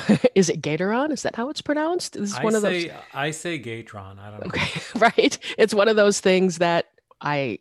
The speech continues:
Speaker 1: see all the time, but I don't know that I've ever actually heard anyone say. <laughs>
Speaker 2: Right.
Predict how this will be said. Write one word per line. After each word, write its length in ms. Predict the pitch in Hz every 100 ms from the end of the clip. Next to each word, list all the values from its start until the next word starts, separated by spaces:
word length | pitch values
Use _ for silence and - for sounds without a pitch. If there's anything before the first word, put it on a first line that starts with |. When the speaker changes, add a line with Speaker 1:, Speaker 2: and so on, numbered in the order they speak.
| -
Speaker 1:
see 580 | - 214 185 147 151 _ _ -
all 140 | 156
the 80 | 143
time, 420 | - 135 127 131
but 180 | 139 - -
I 60 |
don't 160 | 185 254 -
know 140 | 220
that 100 | 240
I've 140 | 233 233
ever 180 | 233 226
actually 280 | 233 233
heard 200 | 226 202
anyone 280 | 214 214 220
say. 440 | 208 202 226 370 339 - - - -
<laughs> 60 | - - - - - - -
Speaker 2:
Right. 280 | 135 117